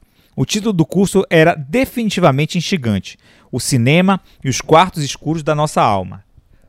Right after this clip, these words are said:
O nome foi provavelmente inspirado em uma reflexão de Ingmar Bergman sobre a sétima arte, que Luísa já lera em algum artigo de revista. Numa frase genial,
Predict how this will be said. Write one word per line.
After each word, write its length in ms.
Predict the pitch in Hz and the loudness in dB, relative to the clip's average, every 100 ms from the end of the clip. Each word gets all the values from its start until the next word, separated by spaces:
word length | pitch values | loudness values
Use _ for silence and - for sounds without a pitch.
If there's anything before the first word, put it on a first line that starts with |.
| _ _ _ _ | _ _ _ _
O 100 | - | 0
nome 240 | 196 240 240 | 4 4 2
foi 200 | 226 214 | 0 2
provavelmente 640 | 214 190 185 156 160 196 | 2 4 4 4 2 -2
inspirado 560 | 165 185 135 135 143 - - - - | -4 0 4 4 2 -6 -18 -20 -8
em 80 | |
uma 120 | 151 165 | 0 2
reflexão 560 | 175 180 180 - 175 | 2 0 -2 -2 -2
de 140 | 156 - | -2 -6
Ingmar 500 | 185 202 190 185 165 | -6 -2 -2 -2 -4
Bergman 540 | 131 135 117 98 87 - _ _ _ | 0 0 0 -6 -12 -14 _ _ _
sobre 260 | - 151 | -2 0
a 60 | 160 | 2
sétima 440 | - 151 151 208 | 2 0 0 0
arte, 380 | 175 147 156 - - _ _ _ | 2 2 0 -10 -20 _ _ _
que 140 | 240 | -4
Luísa 360 | 262 247 208 180 | 0 2 2 2
já 140 | 202 | 4
lera 280 | 196 139 147 | 4 4 2
em 180 | - 160 | 0 -2
algum 260 | 156 143 165 | -2 0 -2
artigo 340 | 147 - 156 | -2 -6 -6
de 120 | 151 | -2
revista. 540 | 165 143 104 92 - 110 _ _ _ _ _ - | 0 0 -4 -6 -12 -20 _ _ _ _ _ 2
Numa 200 | 220 208 | 4 6
frase 320 | 170 165 139 | 6 6 6
genial, 640 | 127 185 143 135 160 113 | 2 2 4 6 6 6